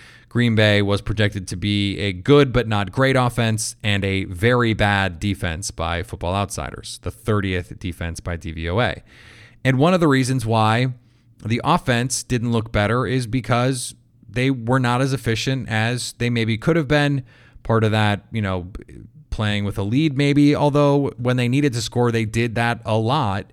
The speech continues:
in the second half. So I, I think there's, there's more reasons to be curious about the defensive metrics because most of what was given up was given up after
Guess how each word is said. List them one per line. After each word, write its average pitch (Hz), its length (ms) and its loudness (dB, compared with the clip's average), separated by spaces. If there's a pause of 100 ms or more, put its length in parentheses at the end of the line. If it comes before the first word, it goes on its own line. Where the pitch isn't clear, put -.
(500)
in 117 180 2
the 113 80 2
second 110 320 0
half. 104 300 0
So 113 360 2 (1080)
I, 131 140 -6
I 117 140 0
think 139 400 0
there's, 107 240 2 (140)
there's 110 220 2
more 143 300 4
reasons 139 420 2
to 113 100 -8
be 117 380 0 (1080)
curious 143 560 0
about 113 300 0
the 104 80 -2
defensive 120 500 -2
metrics 127 440 -4
because 101 400 -4
most 104 420 0
of 101 160 -4
what 107 160 -2
was 101 160 -4
given 104 280 -2
up 110 220 -4
was 98 140 -4
given 104 240 -2
up 104 160 -2
after 107 580 -2